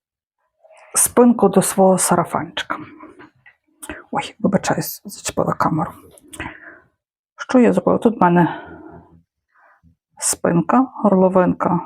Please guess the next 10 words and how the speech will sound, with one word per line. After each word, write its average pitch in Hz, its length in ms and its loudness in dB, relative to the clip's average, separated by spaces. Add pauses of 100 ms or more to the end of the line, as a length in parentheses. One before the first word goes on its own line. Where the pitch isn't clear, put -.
(400)
лямочки 170 560 0
мої, 262 320 8 (440)
зв'язані, 175 520 -2 (720)
зв'язані 170 640 2
пройми. 175 480 2 (2500)
І 240 120 4
зроблений, 185 680 2
не 247 180 8
зробила 185 440 2
трошки - 360 -4